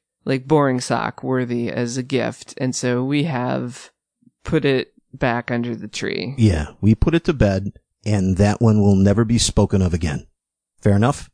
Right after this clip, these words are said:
Speaker 1: Yes.
Speaker 2: Okay. Let's talk about Bloodbeat.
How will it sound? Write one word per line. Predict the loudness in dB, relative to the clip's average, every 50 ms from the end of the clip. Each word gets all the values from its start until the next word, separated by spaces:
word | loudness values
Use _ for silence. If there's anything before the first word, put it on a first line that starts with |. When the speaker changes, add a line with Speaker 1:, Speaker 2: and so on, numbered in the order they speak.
| _ _
Speaker 1:
Yes. | -14 -14 -12 -14 -16 -20 -20 -20 _ -4
Speaker 2:
Okay. | -4 -2 0 0 0 0 -2 _ _ _ _ _ _ _ _ _ -4
Let's | 0 0 0 0 -2 -8 -2
talk | 0 2 2 2 2 0
about | -4 -2 0 0 2 4 2 0 0 -4
Bloodbeat. | -6 -2 0 2 2 2 2 2 0 0 0 -2 -8 -10 -10 -10 -10 -10 -14 -18 -20